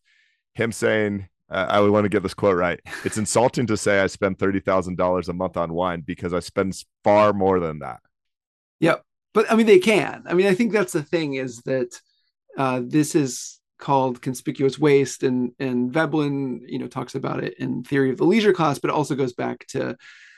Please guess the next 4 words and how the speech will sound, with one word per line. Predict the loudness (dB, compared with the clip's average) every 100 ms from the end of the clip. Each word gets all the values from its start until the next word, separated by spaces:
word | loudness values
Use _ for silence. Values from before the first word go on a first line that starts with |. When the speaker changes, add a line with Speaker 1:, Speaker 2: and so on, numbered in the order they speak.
| _ _ _ _ _ 0
Speaker 2:
ideas | 2 6 6 4
of | 0
potlatch | 0 0 0 0 -2 -6 -8
and, | -4 -2 0 0